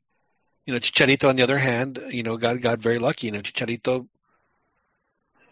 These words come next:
you know, went about it a different way and, and, and, and, and then took advantage of what he had. And you guys pointed out, you know, Sir Alex loved him 'cause he told Chicharito, you know, crash the six-yard box, and Chicharito crashed the six-yard box. And, you know, Manchester United is that kind of team that is gonna,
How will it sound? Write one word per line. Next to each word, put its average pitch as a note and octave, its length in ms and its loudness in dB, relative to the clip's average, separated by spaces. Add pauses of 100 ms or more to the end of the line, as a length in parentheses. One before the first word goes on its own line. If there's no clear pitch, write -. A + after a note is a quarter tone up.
(100)
you C3 160 -2
know, B2 80 0
went B2+ 180 4
about B2 320 4
it A#2+ 60 -2
a A#2+ 60 0
different A#2 340 -4
way A#2+ 240 0
and, A2 100 -6
and, G#2+ 160 -10
and, A2 180 -10
and, A2 140 -10
and A2 180 -12
then A2 120 -14
took - 180 -4
advantage A#2 380 0
of A2+ 60 -4
what A2+ 80 -4
he A2 40 -8
had. A2 240 0
And A2 140 -4
you A2+ 80 -6
guys A#2 180 -2
pointed A2 240 -8
out, B2 180 0
you A2 80 -8
know, G#2 100 -8
Sir A2+ 200 -4
Alex A2+ 380 -4
loved A2+ 240 -2
him C3+ 200 -6 (560)
'cause A2 120 -4
he G#2+ 80 -4
told A#2 180 -4
Chicharito, A#2+ 640 -2
you A2+ 60 -6
know, A2 80 -4
crash A#2+ 420 2
the - 80 -10
six-yard A#2+ 500 -4
box, A2+ 300 -4
and G#2+ 100 -14
Chicharito G#2+ 460 -8
crashed A#2+ 380 2
the - 80 -10
six-yard B2+ 380 -6
box. A#2 340 -6
And, F#2+ 120 -16 (640)
you A2 80 -10
know, G#2 120 -6
Manchester A#2 380 -2
United A2+ 280 -2
is G#2+ 120 -4
that G2+ 140 -8
kind A#2 200 -4
of A2 40 -8
team A#2 240 -6
that G2+ 120 -6
is G#2+ 160 -12
gonna, G#2+ 220 -10